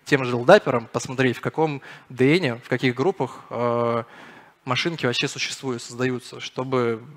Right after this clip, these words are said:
всё было достаточно легитимненько, и чтобы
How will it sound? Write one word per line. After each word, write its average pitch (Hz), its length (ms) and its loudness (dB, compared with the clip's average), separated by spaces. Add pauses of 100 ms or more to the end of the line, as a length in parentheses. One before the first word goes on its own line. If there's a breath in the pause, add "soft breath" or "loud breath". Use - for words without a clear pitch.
(960)
всё 131 160 -4
было 127 220 2
достаточно 127 440 0
легитимненько, 127 720 -4
и 117 100 -4
чтобы 127 400 -2